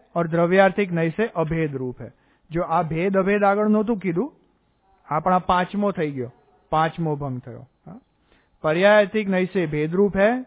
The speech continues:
દ્રવ્યાર્થિક નય સે અભેદ રૂપ હૈ. ઇત્યાદિ પ્રકાર સે અનેક ધર્માત્મક હૈ. યહ આત્મા और उस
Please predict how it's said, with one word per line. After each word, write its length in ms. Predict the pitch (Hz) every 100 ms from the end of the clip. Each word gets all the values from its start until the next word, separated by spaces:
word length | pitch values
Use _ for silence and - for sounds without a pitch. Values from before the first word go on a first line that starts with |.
| 190
દ્રવ્યાર્થિક 600 | 160 170 190 190 185 185
નય 180 | 156 156
સે 160 | 214
અભેદ 420 | 208 165 165 160
રૂપ 220 | 139 127 127
હૈ. 120 | 123 - _ _ _ -
ઇત્યાદિ 580 | 156 - 208 226 247
પ્રકાર 460 | 226 190 175 175 156
સે 420 | - 160 185 240 - _ _
અનેક 520 | - 151 185 240 262 262
ધર્માત્મક 840 | 190 180 170 175 170 - 220 - - 123
હૈ. 200 | 160 180 - _ _ _ _ _ _ _ _ _ -
યહ 280 | 147 143 185
આત્મા 800 | 226 165 165 165 190 214 269 269 - _ _ _
और 340 | 156 160 208 254
उस 280 | - 190